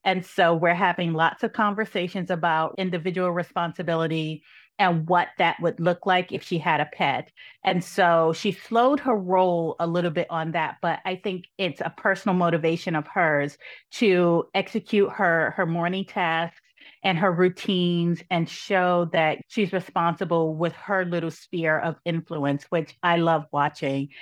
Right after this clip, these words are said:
And again, the conversations just keep getting better. She makes me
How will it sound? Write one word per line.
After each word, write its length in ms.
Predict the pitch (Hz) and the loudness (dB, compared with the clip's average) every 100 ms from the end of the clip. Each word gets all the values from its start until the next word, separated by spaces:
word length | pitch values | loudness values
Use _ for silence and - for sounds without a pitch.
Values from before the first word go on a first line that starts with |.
| - - | -20 -4
And 340 | 196 175 175 - | 0 2 2 0
again, 600 | 190 165 180 170 160 160 - | -2 0 2 4 2 -2 -8
the 360 | 190 156 185 - | -4 0 0 -2
conversations 1200 | - 185 180 190 175 180 170 - 170 160 165 151 - - _ - | -2 0 0 -2 -2 -2 -4 -2 -4 -2 -4 -8 -14 -20 _ 0
just 300 | 190 170 - | 0 0 -4
keep 300 | 220 175 170 | -2 -2 2
getting 380 | 175 165 160 | 2 2 0
better. 520 | 143 165 160 151 156 160 | 2 2 2 2 0 -2
She 220 | - 190 | -4 -2
makes 380 | 170 180 - - | 0 -2 -4 -8
me 220 | 185 156 | -6 -8